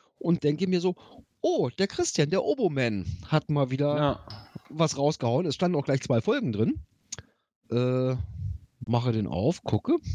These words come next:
Speaker 1: da ist gar nichts. Scroll runter, äh, ganz, ganz unten die Nullnummer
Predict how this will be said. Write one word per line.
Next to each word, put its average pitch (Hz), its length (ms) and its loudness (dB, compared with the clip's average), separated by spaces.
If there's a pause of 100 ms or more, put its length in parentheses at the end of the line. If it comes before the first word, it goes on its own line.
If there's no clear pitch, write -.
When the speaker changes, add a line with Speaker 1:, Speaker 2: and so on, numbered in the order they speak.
Speaker 1:
da - 100 -2
ist - 220 -2
gar - 200 -2
nichts. 92 240 0
Scroll 160 340 -2
runter, 151 640 -2 (640)
äh, 131 340 0 (400)
ganz, - 500 -2
ganz 208 380 -2
unten 165 680 -2 (800)
die 196 100 4
Nullnummer 202 680 0